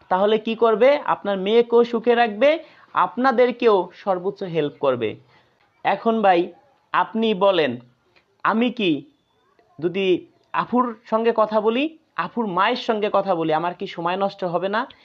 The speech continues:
সেই ক্ষেত্রে আমাকে যদি কেউ বলে, "ভাই, আগে আপনি একটা নাম্বার দেন, তারপরে আপনাকে অ্যাডভান্স করব।" এটা কি কখনো হয় বলেন? এটাই মানুষে বেশিরভাগ বলে। সেই ক্ষেত্রে বলি, "ভাই, সরাসরি আমার বাসায় আসেন,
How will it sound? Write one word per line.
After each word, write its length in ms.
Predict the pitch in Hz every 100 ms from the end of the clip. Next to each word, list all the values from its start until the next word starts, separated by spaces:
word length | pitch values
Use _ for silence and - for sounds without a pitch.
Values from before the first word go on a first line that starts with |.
| _ _
সেই 300 | - - 277
ক্ষেত্রে 360 | 269 240 240 226
আমাকে 340 | 202 208 220
যদি 260 | 202 196 208
কেউ 220 | 208 208
বলে, 300 | 196 254 247
"ভাই, 300 | 196 202 165 - _ _
আগে 280 | - 185 202
আপনি 260 | 196 208 208
একটা 220 | 202 202
নাম্বার 420 | 190 196 202 214
দেন, 200 | 294 285
তারপরে 380 | 233 190 185 196
আপনাকে 300 | 190 185 180
অ্যাডভান্স 460 | 160 143 151 143 -
করব।" 400 | 143 123 113 - _ _ _ _ _
এটা 260 | 202 233 240
কি 140 | 233
কখনো 320 | 208 202 208
হয় 280 | 180 180 190
বলেন? 340 | 156 156 175 185 -
এটাই 340 | 214 214 254
মানুষে 360 | 240 208 196 202
বেশিরভাগ 480 | 170 165 170 151 135
বলে। 300 | 135 135 117 120 - _
সেই 300 | - - 254
ক্ষেত্রে 300 | 262 240 240
বলি, 260 | 202 220 220
"ভাই, 280 | 202 240 277 - _ -
সরাসরি 560 | - 202 208 214 208
আমার 180 | 202 196
বাসায় 420 | 170 180 - 190
আসেন, 300 | 190 226 247